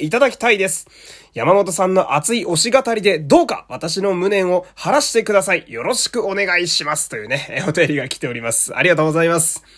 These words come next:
いやー、めちゃめちゃわかるわ、これ。<laughs> っていうか、私がこの特撮からね、こう二点五次元って入ってきたタイプの人間なんですけど、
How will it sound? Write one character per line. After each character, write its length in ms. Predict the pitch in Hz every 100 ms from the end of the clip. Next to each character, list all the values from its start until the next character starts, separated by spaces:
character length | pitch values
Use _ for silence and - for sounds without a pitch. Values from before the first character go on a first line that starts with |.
| - - - - -
い 60 |
や 360 | 131 139 135 127
ー、 20 |
め 180 | 123 175
ち 100 | 240
ゃ 60 |
め 80 | 247
ち 80 | 233
ゃ 40 | 220
わ 120 | 208
か 100 | 214
る 80 | 151
わ、 120 | 113
こ 120 | 113
れ。 140 | 107 -
<laughs> 60 | 554 508 480 508 - - 359 - 311 - 269 - - - - - _
っ 20 | -
て 80 |
い 20 | 196
う 20 |
か、 80 | 165
私 320 | 160 277 339
が 140 | 320
こ 120 | 320 294
の 360 | 285 277 269 - _ _
特 280 | 214 214 -
撮 840 | 277 269 - 262 254 254 247 247
か 140 | - 233
ら 60 |
ね、 100 | 269
こ 80 | 202
う 40 |
二 180 | 165 175
点 180 | 165 139
五 120 | 135
次 100 | 127
元 140 | 123 117
っ 20 |
て 80 | -
入 120 | 147
っ 40 |
て 120 | -
き 60 | 113
た 260 | 117 104 104
タ 140 | 139
イ 80 | 127
プ 140 | 113
の 120 | 101
人 240 | 107 120 117
間 140 | 117
な 120 | 110
ん 60 | 98
で 60 | 95
す 120 | -
け 100 | 113
ど、 260 | 113 104